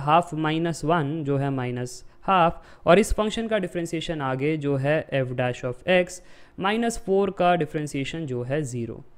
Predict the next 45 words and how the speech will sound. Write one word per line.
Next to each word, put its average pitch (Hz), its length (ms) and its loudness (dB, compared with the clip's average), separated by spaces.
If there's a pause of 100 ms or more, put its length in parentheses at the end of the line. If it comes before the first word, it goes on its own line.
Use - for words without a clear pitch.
(140)
नीचे 131 320 -2
डिनोमिनेटर 160 540 0
जो 135 180 -2
है 175 220 -4 (380)
रूट 185 240 4
x, 123 180 2
उसका 208 200 2
डिफरेंशिएशन 202 580 0
कैसे 190 240 0
होगा, 185 240 -2 (280)
हाफ 165 360 4
into 175 280 0
x - 200 0
का 175 100 2
पावर 175 180 2
हाफ 156 300 0
माइनस 170 380 -2
वन, 226 240 -4
फिर 143 240 -4
x 139 100 -10
का 156 100 -4
डिफरेंशिएशन 151 560 -6
आगे 139 240 0
वन 139 200 2
ही 185 200 -4
है, 220 180 -4 (340)
फिर 196 160 -2
माइनस 202 400 0
फ़ोर 202 300 4
का 170 140 2
डिफरेंशिएशन 151 600 -4
है, 185 160 -12 (240)
ये 202 140 0
रहा 135 220 -2
ज़ीरो, 127 300 -8 (100)
ठीक 165 200 -4
है। 220 60 -12 (400)
और 202 140 2
ये 208 160 4
है 208 160 6
limit 190 260 0
x 175 220 0
tends 147 240 -4
to 233 100 -2 (280)
sixteen। - 460 -10